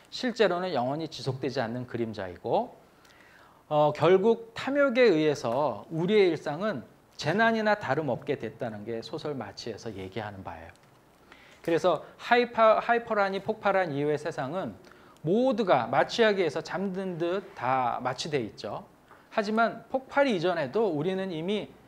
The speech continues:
탐욕에 마취되어 의식을 잃은 채 살아가고 있었는지도 모르겠다 하는 것이 저의 주장이었죠. 그럼 과연 어떻게 회복을 할 수 있을까요? 회상이 있으면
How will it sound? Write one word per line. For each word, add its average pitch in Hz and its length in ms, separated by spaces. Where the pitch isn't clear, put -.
탐욕에 233 500
마취되어 139 640
의식을 175 480
잃은 220 280
채 226 120
살아가고 196 520
있었는지도 165 760
모르겠다 123 580
하는 113 220
것이 110 280
저의 117 400
주장이었죠. 95 720
그럼 143 260
과연 135 320
어떻게 160 380
회복을 170 360
할 151 100
수 - 120
있을까요? 110 500
회상이 233 840
있으면 170 600